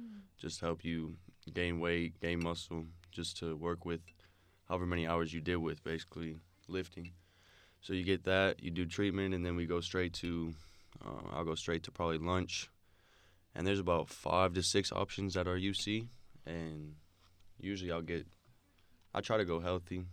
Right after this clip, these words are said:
Speaker 2: I mean, our co-, our strength coach really, um, emphasize-, emphasizes, um, going to the healthy food options.
Speaker 1: Mm-hmm.
Speaker 2: And I'll usually go get chicken, steak with a bunch of veggies and rice,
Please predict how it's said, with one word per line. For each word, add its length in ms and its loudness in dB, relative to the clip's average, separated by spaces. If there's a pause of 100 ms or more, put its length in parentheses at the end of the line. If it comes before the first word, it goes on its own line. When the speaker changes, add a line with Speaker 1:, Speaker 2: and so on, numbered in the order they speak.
(380)
Speaker 2:
I 100 -8
mean, 160 -2
our 80 -2
co-, 260 -2
our 220 4
strength 340 0
coach 240 -4
really, 320 -2 (360)
um, 300 -12
emphasize-, 560 -6 (160)
emphasizes, 600 -6
um, 320 -8
going 200 -4
to 80 -12
the 100 -4
healthy 300 -6
food 220 -6
options. 460 -6 (240)
Speaker 1:
Mm-hmm. 240 -14 (480)
Speaker 2:
And 220 -2
I'll 120 2
usually 240 2
go 160 4
get 260 0
chicken, 400 -2
steak 560 0 (760)
with 140 -10
a 40 -4
bunch 240 -4
of 60 -10
veggies 600 -4 (320)
and 180 -6
rice, 460 -2